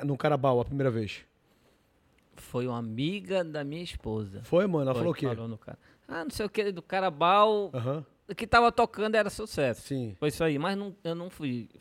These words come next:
Speaker 1: A
Speaker 2: fundo.
Speaker 1: fundo,
Speaker 2: É,
Speaker 1: né?
Speaker 2: a fundo.
Speaker 1: Mas ficou na cabeça o Carabao.
Speaker 2: Ficou.
Speaker 1: E eu,
Speaker 2: Até
Speaker 1: pô
Speaker 2: porque é um nome, é um nome estu-, é esquisito, né?
Speaker 1: Não é
Speaker 2: Não é,
Speaker 1: popular.
Speaker 2: é, não é um, não é um nome assim que tu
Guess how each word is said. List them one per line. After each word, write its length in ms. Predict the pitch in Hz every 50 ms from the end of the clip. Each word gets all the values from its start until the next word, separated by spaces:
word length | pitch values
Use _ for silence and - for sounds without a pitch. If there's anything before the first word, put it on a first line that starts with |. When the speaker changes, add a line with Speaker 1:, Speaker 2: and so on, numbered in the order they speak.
| - -
Speaker 1:
A 80 | 123
Speaker 2:
fundo. 100 | 120 117
Speaker 1:
fundo, 300 | 110 147 143 135 117 120
Speaker 2:
É, 80 | 123 135
Speaker 1:
né? 60 | 160
Speaker 2:
a 60 | 156
fundo. 100 | 107 101 -
Speaker 1:
Mas 120 | 147 143 -
ficou 180 | - - 208
na 80 | 208 208
cabeça 340 | 220 226 165 180 180 160 -
o 40 | -
Carabao. 340 | 175 175 160 143 131 120
Speaker 2:
Ficou. 560 | 113 98 - - 147 127 123 127 147 170 208 - - - - - -
Speaker 1:
E 180 | 208 208 196 196
eu, 140 | 214 233 226
Speaker 2:
Até 140 | 220 254
Speaker 1:
pô 80 | 254 247
Speaker 2:
porque 160 | 262 247 -
é 60 | 254
um 40 | 254
nome, 440 | 254 254 262 262 262 262 233 - -
é 120 | - 185 196
um 80 | 202
nome 600 | 202 208 214 220 226 220 214 196 165 139 107 - -
estu-, 280 | 117 123 - - - - - - - - - _ _ _ -
é 80 | -
esquisito, 760 | 247 - - - 339 294 226 185 180 170 143 127 - - 127
né? 260 | 127 139 147 147 127 - - _ _ -
Speaker 1:
Não 240 | 127 139 180 190 185
é 60 | 175
Speaker 2:
Não 100 | 165 170
é, 40 | 196
Speaker 1:
popular. 280 | 226 240 214 185 165 170 165
Speaker 2:
é, 160 | 156 143 131
não 160 | 127 135 147
é 80 | 165 185
um, 100 | 185 180
não 160 | 165 151 156
é 80 | 175
um 120 | 196 214 233
nome 340 | 214 190 185 196 202 202 196
assim 240 | 185 - - 190
que 80 | 160 180
tu 220 | 165 - 196 175